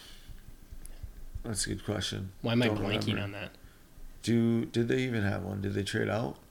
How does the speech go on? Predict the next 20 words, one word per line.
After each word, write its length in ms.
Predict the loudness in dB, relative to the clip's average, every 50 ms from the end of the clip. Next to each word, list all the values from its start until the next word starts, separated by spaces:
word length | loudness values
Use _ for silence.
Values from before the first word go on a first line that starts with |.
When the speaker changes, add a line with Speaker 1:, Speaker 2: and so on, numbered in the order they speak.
| -20 -20 -20 -20 -20 -20 -20 -20 -20 -20 -20 -20 -18 -10 -4
Speaker 2:
They 80 | -2
seem 220 | 2 6 8 8 8
like 100 | 6 4
the 60 | 2
kinda 200 | 0 0 -2 0
team 180 | 0 0 0
that 80 | 0 -2
would 100 | -2 -2
trade 240 | -2 -2 -2 -2 -2
out. 240 | -2 -2 -4 -6 -8 -12 -18 -20 -20 -20 -14 -10 -8
Speaker 1:
Yeah. 180 | -8 -6 -6 -8 -8 -10 -10 -10 -10 -12 -12 -14 -14 -2
Speaker 2:
Patriots 960 | 4 8 10 10 10 8 8 8 10 12 12 10 10 8 4 0 0 0 -2 -4 -10 -16 -18 -18 -16 -16 -16 -16 -14 -14 -14 -14 -14 -14 -16 -16 -16 -16 -18 -18 -18 -20 -20 -20 -20 -18 -18 -18 -18 -18 -16 -16 -16 -16 -16 -14 -14 -12 -6
draft. 500 | -2 0 2 4 4 4 2 2 0 2
Well, 80 | 4 6
they 80 | 8
had 140 | 12 12 12
N'Keal 440 | 12 10 4 6 10 12 12 12 10
Harry 400 | 8 8 10 10 10 10 10 6
last 520 | 4 4 2 4 4 2 2 0 -2 -4
year 360 | -4 -4 -4 -4 -6 -6 -8